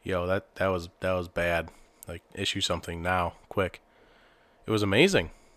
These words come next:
And they took, it was, I mean, that, that earned a lot of respect, I think, because the fans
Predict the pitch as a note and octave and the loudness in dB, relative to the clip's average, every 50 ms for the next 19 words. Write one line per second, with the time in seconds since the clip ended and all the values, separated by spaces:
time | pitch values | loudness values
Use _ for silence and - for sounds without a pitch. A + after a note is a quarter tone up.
0 | - - - - G#2+ G#2 G2 G2 G2+ - - - - A#2 A2+ A#2 A#2+ A2+ G#2+ G#2 | -20 -20 -12 -8 -6 -4 -2 -4 -2 -2 -4 -2 0 2 2 2 2 2 0 0
1 | - - G2+ G#2+ G#2 G2+ G2 G2+ G#2 A#2+ - - - - - - - A2 A#2 G2+ | -2 0 0 0 2 2 2 2 2 2 2 -2 -8 -10 -8 -4 -2 0 0 2
2 | A2+ B2 A#2+ A2+ G#2 G2+ G#2 G#2+ G#2 G2+ F#2+ F#2 - - - G#2 G2 - - F#2+ | 2 2 4 4 4 4 4 4 4 4 2 0 -2 -2 -2 -2 -2 -2 -2 -4
3 | F2+ F2 - - F#2 F2+ F2+ - - - - - - - - - - - - - | -4 -4 -2 -2 -2 -2 -4 -6 -12 -20 -20 -20 -20 -20 -20 -20 -20 -20 -20 -20
4 | - - - - A2+ - A#2 G#2+ G#2+ - - C3 C3 B2 A#2 - - - | -20 -10 -6 -2 0 2 2 2 2 2 4 4 4 4 4 2 0 -2